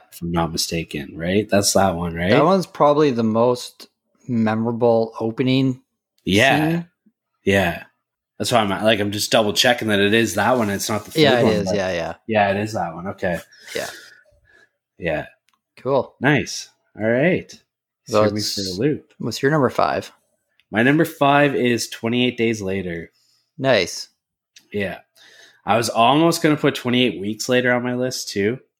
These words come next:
Speaker 2: Yeah.
Speaker 1: But I figured I would just separate them and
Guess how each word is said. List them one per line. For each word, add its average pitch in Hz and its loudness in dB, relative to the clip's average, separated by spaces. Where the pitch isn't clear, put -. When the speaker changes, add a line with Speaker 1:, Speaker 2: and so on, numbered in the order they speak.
Speaker 2:
Yeah. 104 0
Speaker 1:
But 87 -6
I 92 -2
figured 120 2
I 110 4
would 104 -2
just - -6
separate 87 -4
them 87 -6
and 85 -12